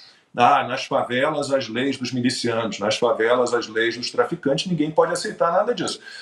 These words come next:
O combate à criminalidade, ele se dá em vali-, várias frentes, né? Trabalho de inteligência. Tem gente, ah, é só inteligência, inteligência. Não, inte-, trabalho de inteligência gera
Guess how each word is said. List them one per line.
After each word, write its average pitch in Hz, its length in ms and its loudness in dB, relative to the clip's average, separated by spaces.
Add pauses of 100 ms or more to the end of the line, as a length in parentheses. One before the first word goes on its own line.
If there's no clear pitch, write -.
(120)
O - 80 0
combate 127 480 4
à 139 60 -2
criminalidade, 156 800 0
ele 180 160 -2
se - 180 -4
dá 165 480 4
em 175 240 0
vali-, 139 320 2
várias 156 380 2
frentes, 160 400 0
né? 113 160 -4
Trabalho 113 340 -2
de 127 100 -8
inteligência. 139 720 0
Tem 107 80 -18
gente, 123 140 -8
ah, 170 120 0
é 160 40 -2
só 180 260 2
inteligência, 151 680 -2
inteligência. 135 400 0
Não, 110 220 4
inte-, 127 180 -2 (260)
trabalho 175 320 6
de 175 60 2
inteligência 175 760 0
gera 160 800 2